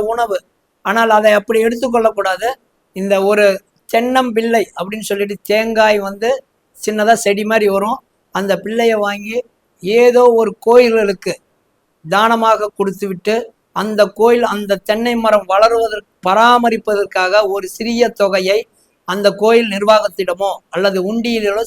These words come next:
செலுத்த வேண்டும். அப்பதான் அந்த இதுக்கு உண்டான பரிகாரங்கள் செய்திருக்கும். அது கோயில்ல இருந்துச்சுன்னா சிறப்பாக இருக்கும். இவர்கள்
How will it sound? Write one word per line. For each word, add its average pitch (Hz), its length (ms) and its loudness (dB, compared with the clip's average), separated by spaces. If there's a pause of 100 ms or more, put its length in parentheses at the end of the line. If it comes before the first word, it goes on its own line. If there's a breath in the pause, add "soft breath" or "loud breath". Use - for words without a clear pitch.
செலுத்த 226 340 -2
வேண்டும். 165 280 -10 (720)
அப்பதான் 208 380 2
அந்த 208 140 2 (220)
இதுக்கு 220 340 0
உண்டான 196 260 -2 (140)
பரிகாரங்கள் 202 600 0
செய்திருக்கும். 190 460 -4
அது 180 100 -4 (140)
கோயில்ல 233 360 4
இருந்துச்சுன்னா 208 360 -6 (100)
சிறப்பாக 214 420 0 (160)
இருக்கும். 185 360 -6 (880)
இவர்கள் 240 440 2